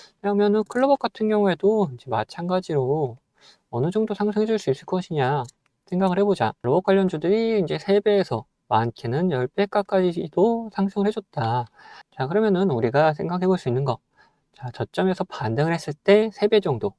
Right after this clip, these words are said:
자, 만 오천 원 구간을 기준으로 잡고 세 배는 얼마입니까? 사만 오천 원 구간이죠. 근데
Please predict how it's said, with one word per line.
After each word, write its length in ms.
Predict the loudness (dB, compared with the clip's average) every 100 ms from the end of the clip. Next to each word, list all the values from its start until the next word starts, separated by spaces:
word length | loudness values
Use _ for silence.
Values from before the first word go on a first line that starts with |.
| _
자, 120 | -6 0
만 140 | 2 0
오천 200 | 2 2
원 100 | 4
구간을 260 | 2 0
기준으로 340 | -4 -2 0 0
잡고 300 | -2 -2 -2
세 100 | 0
배는 220 | -2 -2
얼마입니까? 800 | -2 -2 -4 -4 -4 0 0 -2
사만 300 | -6 -4 -2
오천 260 | -4 -4 -4
원 100 | -4
구간이죠. 720 | -4 -6 -6 -6 -4 -2 -2 _ -20 -20 -20 -10
근데 280 | 4 4